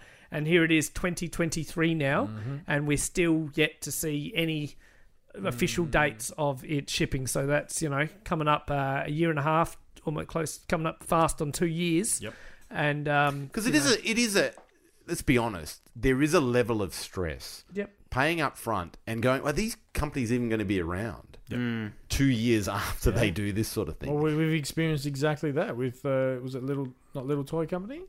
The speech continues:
Speaker 3: No, it
Speaker 2: Um,
Speaker 3: wasn't, but, um, uh, the
Speaker 2: You know
Speaker 3: bu-,
Speaker 2: the one.
Speaker 3: Villain,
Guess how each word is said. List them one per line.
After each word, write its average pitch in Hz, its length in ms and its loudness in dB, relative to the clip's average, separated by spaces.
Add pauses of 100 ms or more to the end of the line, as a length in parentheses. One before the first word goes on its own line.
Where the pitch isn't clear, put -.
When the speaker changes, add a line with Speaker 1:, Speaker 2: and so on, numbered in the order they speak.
(140)
Speaker 3:
No, 156 60 -10
it 113 240 2
Speaker 2:
Um, 110 80 0
Speaker 3:
wasn't, 120 420 2
but, 110 320 -2
um, 104 460 -4 (640)
uh, 104 480 6
the 101 580 4 (1500)
Speaker 2:
You 143 120 -10
know 113 60 -8
Speaker 3:
bu-, 120 80 0
Speaker 2:
the 101 60 -6
one. 104 80 -2
Speaker 3:
Villain, 101 340 4